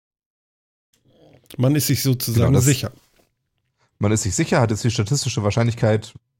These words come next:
Speaker 2: und die Fehlertoleranz so berechnet, dass das tatsächlich, dass das tatsächlich so ist. Man hat auch ein zweites Ereignis gemessen,
Speaker 1: Aha.
Speaker 2: ähm, wo man das wieder dann entsprechend sehen konnte. Und man ist jetzt tatsächlich wohl so weit, dass man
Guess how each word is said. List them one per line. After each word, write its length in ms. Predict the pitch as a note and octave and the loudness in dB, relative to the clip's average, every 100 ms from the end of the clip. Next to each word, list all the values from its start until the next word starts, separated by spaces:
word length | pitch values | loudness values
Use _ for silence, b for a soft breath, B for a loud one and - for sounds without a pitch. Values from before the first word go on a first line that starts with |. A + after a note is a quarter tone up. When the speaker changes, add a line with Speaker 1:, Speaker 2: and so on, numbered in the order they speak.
| - | -8
Speaker 2:
und 240 | G#2+ G2 | -8 -6
die 60 | F#2 | -4
Fehlertoleranz 840 | - G#2+ G2+ G2+ - G2+ G2 G2 | -2 2 0 0 -2 0 0 0
so 100 | A#2 | -2
berechnet, 460 | G#2+ G#2+ G2+ A2+ F#2+ | 0 -2 0 -2 -2
dass 100 | - | -6
das 160 | F#2+ | -6
tatsächlich, 460 | F#2+ F#2+ A2+ A2+ - B B B B _ | -4 -4 -4 -6 -8 B B B B _
dass 140 | - - | -10 -2
das 120 | A2 | -2
tatsächlich 300 | G#2 G2+ G#2 | 0 -2 0
so 80 | G#2 | -2
ist. 100 | D#3 | 0
Man 80 | A2+ | 2
hat 100 | G#2+ | 2
auch 100 | G2 | 0
ein 80 | G2 | 0
zweites 340 | - C3 D#3 | 2 2 0
Ereignis 400 | A#2+ G#2 C3 C3 | -2 -2 -2 -2
gemessen, 400 | B2+ B2 B2 C3+ - _ b | 0 0 0 -4 -6 _ b
Speaker 1:
Aha. 260 | - E2 B2+ | -4 0 2
Speaker 2:
ähm, 420 | - F#2+ F#2 F2+ F#2 _ _ _ _ | 2 2 2 -2 -4 _ _ _ _
wo 100 | G2+ | -2
man 120 | G2 | 0
das 140 | F2+ F2 | 0 2
wieder 220 | A#2+ B2+ | 2 2
dann 340 | G#2+ G#2+ A2 A2+ | 2 0 0 -2
entsprechend 500 | - - A2 A2+ G#2 | -8 -2 -2 -2 -2
sehen 340 | G#2 G#2+ A2 | 0 2 0
konnte. 420 | - A#2 A2+ A2 G#2 | -2 0 0 0 -2
Und 340 | - G2+ - | -4 -6 -4
man 200 | F2+ F#2 | -4 -4
ist 120 | A2 | -2
jetzt 160 | C#3+ C3 | -4 -4
tatsächlich 560 | C3 A2+ B2 D#3 D#3 - _ _ _ _ _ _ - | -2 -2 -2 -4 -6 -12 _ _ _ _ _ _ -4
wohl 240 | A#2 D3 | 0 0
so 160 | C#3+ B2+ | 0 2
weit, 340 | A#2 C3+ - | 2 0 -2
dass 160 | A2 - | -4 0
man 280 | B2+ C3 | 0 -2